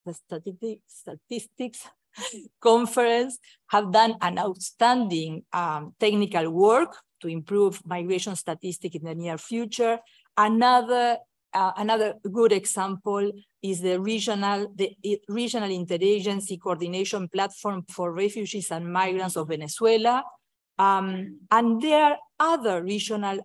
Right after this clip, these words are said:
dialogues and platforms that, like the Latin American Regional Conference on Population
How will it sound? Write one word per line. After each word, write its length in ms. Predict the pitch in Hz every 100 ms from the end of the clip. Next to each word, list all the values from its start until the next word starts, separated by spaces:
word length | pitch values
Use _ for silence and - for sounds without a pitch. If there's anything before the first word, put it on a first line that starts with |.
| 180
dialogues 680 | 226 240 220 170 165 160 -
and 200 | 175 180 180
platforms 720 | 233 233 240 - 233 233 - 180
that, 220 | 180 180 -
like 320 | 190 180 175
the 220 | 180 185
Latin 300 | 208 226 240
American 500 | 220 202 214 208 196
Regional 380 | 208 208 202 190
Conference 460 | 196 214 208 196 180
on 100 | 160
Population 640 | 160 196 185 208 220 208